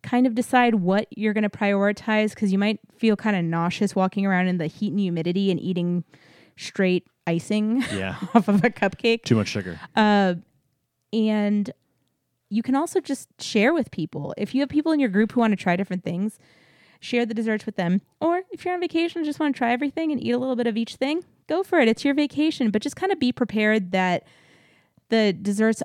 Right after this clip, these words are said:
Speaker 1: are overly sweet. They're very Instagrammable, but very sweet.
Speaker 2: Yes. And
Speaker 1: And
Speaker 2: in this weather, they will melt.
Speaker 1: Yes. And, uh, as for the party exclusive savory items, I feel like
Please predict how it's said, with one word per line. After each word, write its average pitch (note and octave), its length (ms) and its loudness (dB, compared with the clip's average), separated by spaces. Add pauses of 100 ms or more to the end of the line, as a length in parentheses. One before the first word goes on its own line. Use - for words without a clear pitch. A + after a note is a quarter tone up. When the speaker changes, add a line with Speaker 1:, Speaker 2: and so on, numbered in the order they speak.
Speaker 1:
are A3 340 2
overly G#3+ 440 2
sweet. - 340 0
They're G3 100 2
very C4+ 300 2
Instagrammable, A4+ 840 -2 (500)
but G3+ 100 -6 (140)
very E4+ 280 6
sweet. A3+ 440 0 (100)
Speaker 2:
Yes. - 400 -6 (140)
And A2 80 -4
Speaker 1:
And - 20 6
Speaker 2:
in B2+ 60 6
this B2 120 2
weather, A2+ 220 2
they F#2+ 120 0
will E2+ 120 -2
melt. D#2+ 420 -6 (220)
Speaker 1:
Yes. G3 560 -8 (140)
And, A#3+ 400 2
uh, A3 260 2 (100)
as C#4 220 -2
for - 160 -2 (100)
the D#4+ 240 0
party B3 360 0
exclusive A3+ 680 -2
savory G#3 600 -2
items, E4 520 -6 (520)
I - 40 -20
feel F4 160 -2
like A#4+ 140 -6